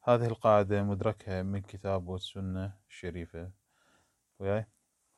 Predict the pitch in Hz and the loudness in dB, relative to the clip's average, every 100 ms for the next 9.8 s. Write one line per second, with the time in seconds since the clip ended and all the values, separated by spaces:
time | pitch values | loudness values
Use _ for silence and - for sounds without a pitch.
0 | - 104 - 107 - 90 87 90 78 78 | -12 -10 -8 -10 -8 -6 -6 -6 -8 -10
1 | 85 87 85 90 104 104 _ _ _ _ | -10 -8 -6 -4 -6 -10 _ _ _ _
2 | _ - 95 92 92 87 98 95 101 98 | _ -6 -2 0 0 -2 -6 -4 -6 -6
3 | 107 110 117 - 117 - 127 110 101 - | -6 -6 -8 -10 -6 0 0 0 -6 -4
4 | 107 107 95 95 95 95 98 - 104 92 | -2 0 0 -2 -4 -4 -4 -4 -4 0
5 | 98 92 90 - 82 78 76 90 90 98 | 0 -2 -6 -6 -6 -6 -6 -8 -6 -4
6 | 101 98 98 98 92 87 90 - _ - | -2 -2 -4 -4 -4 -4 -6 -14 _ -20
7 | 85 82 87 82 - 90 92 110 113 104 | -18 -14 -14 -16 -18 -18 -2 2 2 2
8 | 87 85 92 90 85 - - 95 - 107 | -6 -6 -6 -10 -12 -18 -14 -14 -10 -6
9 | 101 98 104 98 92 101 110 123 | -4 -4 -2 -2 -4 -4 -6 -8